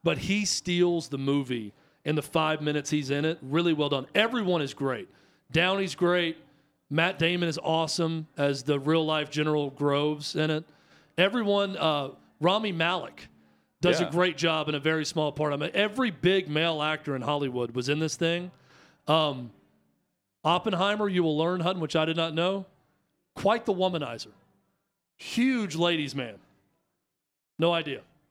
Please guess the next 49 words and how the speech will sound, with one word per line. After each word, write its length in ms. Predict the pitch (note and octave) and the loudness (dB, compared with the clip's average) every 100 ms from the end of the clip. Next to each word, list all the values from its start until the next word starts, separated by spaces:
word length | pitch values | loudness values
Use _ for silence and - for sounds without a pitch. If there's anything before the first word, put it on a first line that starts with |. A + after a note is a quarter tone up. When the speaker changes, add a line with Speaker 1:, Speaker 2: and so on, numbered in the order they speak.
| _ _ - | _ _ -4
Speaker 1:
You 160 | G3 | -4
find 300 | - A#3+ A#3 | 2 2 2
that 120 | G#3+ | 2
out 120 | G3 F3+ | 2 4
Speaker 2:
I 100 | G3+ | 6
don't 80 | |
know. 100 | A3 F3+ | 6 4
Speaker 1:
quickly. 320 | F3+ F#3+ F3 | 4 4 2
Speaker 2:
I, 280 | B2 D#3+ - | 2 0 0
I 40 | B2+ | -2
don't 100 | E3+ | 2
Speaker 1:
You 100 | G3+ | 2
Speaker 2:
know 100 | C3+ | 4
Speaker 1:
find 220 | A#3 A3+ | 2 2
that 120 | G#3 | 0
out 200 | F#3+ F3+ | 0 -2
quickly 400 | - G#3 G#3 F#3 | -2 -2 0 2
Speaker 2:
any 160 | E3 D#3 | 2 2
Speaker 1:
in 60 | |
Speaker 2:
main 100 | C#3+ | 0
Speaker 1:
this 120 | D#3+ | 0
Speaker 2:
fact 320 | C3+ E3 D3+ C#3 | 2 4 4 2
Speaker 1:
movie. 60 | B2+ | -2
Speaker 2:
about 180 | E2 | -2
the 60 | - | -4
guy. 240 | D2+ C2 A#1+ | -8 -8 -2
Speaker 1:
He 120 | A3 | 0
had 160 | A#3 A3 | 2 2
a 40 | |
lot 380 | F3+ F3 F#3 F#3 | 2 0 0 0
of, 240 | E3+ C#3+ | -2 0
uh, 220 | D#3 D3 C#3+ | 0 0 0
let's 240 | D#3 E3 | -2 -2
just 160 | F3 - | -2 0
say, 220 | E3+ D3+ | -2 -2
entanglements 880 | C#3+ - E3 D3+ B2 G2+ - - - _ _ _ _ _ | -6 -2 -2 -2 -6 -10 -18 -20 -20 _ _ _ _ _
throughout 320 | - D#3+ D3+ C#3+ | 2 2 2 0
his 140 | C3 | -4
life 400 | B2+ A2 G2+ - _ _ E3 | -6 -8 -12 -20 _ _ -2
that 260 | D#3+ D#3 D#3 | 0 0 0
became 400 | D#3 F3 F3 D#3+ | 0 2 0 0
very 240 | D#3+ D#3 | 0 0
public 460 | D3 E3 C#3+ C#3 B2+ | 0 0 0 -4 -2
later 260 | C#3 B2+ | -2 -2
in 80 | A#2+ | -4
life. 320 | A2 G2 - _ | -8 -14 -20 _
Speaker 2:
I 60 | B2 | -2
mean, 160 | A#2+ A2+ | -2 -2
uh, 120 | A#2 | -4